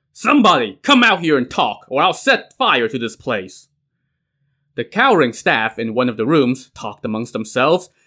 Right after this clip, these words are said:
and decided that somebody had better go out there or Li Kui might make good on his threat. So two guys who drew the short straw came out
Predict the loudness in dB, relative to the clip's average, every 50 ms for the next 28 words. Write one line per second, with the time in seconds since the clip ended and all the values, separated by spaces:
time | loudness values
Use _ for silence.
0 | _ _ -4 -2 -2 0 0 -2 -2 -2 0 2 2 2 2 2 0 -2 -2 -4
1 | -10 _ _ -16 -14 -10 -6 -4 -2 -2 0 0 0 -2 -2 -4 -6 -6 -8 -12
2 | -6 -4 -2 0 0 -2 -2 -2 -2 -2 0 -2 -2 -2 -4 -6 -2 -2 -2 -2
3 | -4 -6 -6 -4 -4 -4 -6 -8 -4 -2 -2 -2 0 0 0 0 0 0 -2 -4
4 | -4 -4 -4 -2 _ 0 2 2 0 -2 -6 -8 -12 -8 _ 0 0 0 -2 -6
5 | -14 -20 -20 _ _ _ _ _ _ _ -6 -6 -6 -4 -2 0 0 0 2 0
6 | 2 2 2 0 -2 -4 -6 -8 -8 -8 -6 -2 0 0 0 0 -2 -4 -4 -4
7 | -4 -6 -4 -2 -2 0 0 -2 -4 -6 _ -12 -8 -4 -2 -2 -2 -2 -4 -8